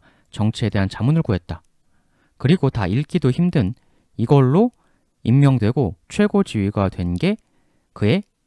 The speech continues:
십이월. 그런데 신돈을 죽이려고 했던 정세훈이 사망한 건 천삼백육십이 년입니다. 즉 신돈이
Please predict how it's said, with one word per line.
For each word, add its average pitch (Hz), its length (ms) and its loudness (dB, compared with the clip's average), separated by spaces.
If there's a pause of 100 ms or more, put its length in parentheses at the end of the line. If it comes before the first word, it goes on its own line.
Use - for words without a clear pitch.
십이월. 101 760 -4 (1500)
그런데 147 400 2
신돈을 226 420 4
죽이려고 123 380 0
했던 120 240 -2
정세훈이 98 500 -2
사망한 160 420 0
건 175 180 -2 (460)
천삼백육십이 185 1200 0
년입니다. 92 680 0 (800)
즉 - 180 -2 (360)
신돈이 180 580 2